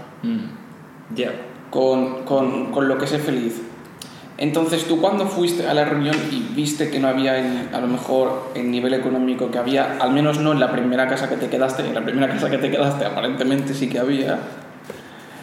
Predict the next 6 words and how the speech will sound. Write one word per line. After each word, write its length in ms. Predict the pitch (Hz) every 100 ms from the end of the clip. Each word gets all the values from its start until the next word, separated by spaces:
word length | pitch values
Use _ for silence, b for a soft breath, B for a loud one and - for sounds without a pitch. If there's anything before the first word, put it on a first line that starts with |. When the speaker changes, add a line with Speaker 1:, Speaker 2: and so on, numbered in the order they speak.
| B - - - - - - - - - - - - - - - 127
Speaker 1:
No 80 |
sé 160 | 113 110
qué 100 | 107
nivel 380 | 98 98 95 98
había 280 | 98 92 92
ahí. 140 | 92